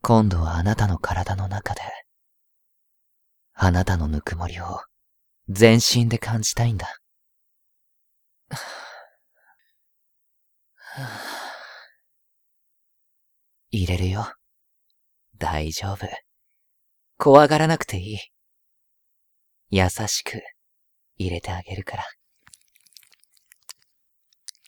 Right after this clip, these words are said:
思った通り、きつい。ね。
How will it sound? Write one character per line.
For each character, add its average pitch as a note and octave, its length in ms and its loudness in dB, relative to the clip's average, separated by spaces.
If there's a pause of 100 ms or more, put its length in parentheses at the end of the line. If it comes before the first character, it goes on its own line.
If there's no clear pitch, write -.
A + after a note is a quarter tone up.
(4000)
思 G2+ 300 -4
っ G2+ 140 -14
た - 160 -8
通 - 120 -8 (180)
り、 - 60 -6 (1300)
き - 140 -2
つ - 260 2
い。 - 160 -2 (560)
ね。 A#2+ 400 2